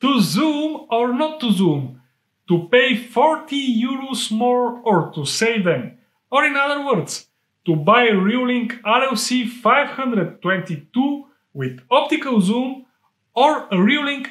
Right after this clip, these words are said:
R L C five hundred twenty without. Let's check this out. And this is the Reolink N V R web interface. You can open it by just type the I P address of the N V R in a browser. And here you have to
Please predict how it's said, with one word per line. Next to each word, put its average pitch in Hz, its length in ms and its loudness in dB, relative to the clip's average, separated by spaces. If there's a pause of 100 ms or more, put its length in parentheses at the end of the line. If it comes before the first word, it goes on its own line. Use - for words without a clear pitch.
R 254 140 0
L 269 140 0
C 262 240 -6
five 233 420 0
hundred 226 540 -6
twenty 233 420 0
without. 175 720 0 (440)
Let's 269 520 2
check 214 300 2
this 254 220 -2
out. 285 400 0 (180)
And 180 180 2
this 226 180 0
is 233 140 2
the 185 140 2
Reolink 233 520 0
N 220 200 0
V 208 100 2
R 196 240 2
web 170 300 0
interface. 190 840 -2 (500)
You 185 200 2
can 247 220 2
open 233 340 0
it 220 200 0
by 175 140 2
just 190 340 -2
type 180 260 0 (120)
the 156 260 -4
I 170 140 4
P 180 180 0
address 180 360 -2
of 170 140 -4
the 180 160 -2
N 185 200 0
V 185 100 0
R 190 200 0
in 160 160 -2
a 139 60 -2
browser. 214 680 0 (500)
And 196 200 4
here 220 340 0
you 208 80 -2 (100)
have 202 180 -6
to 196 160 -8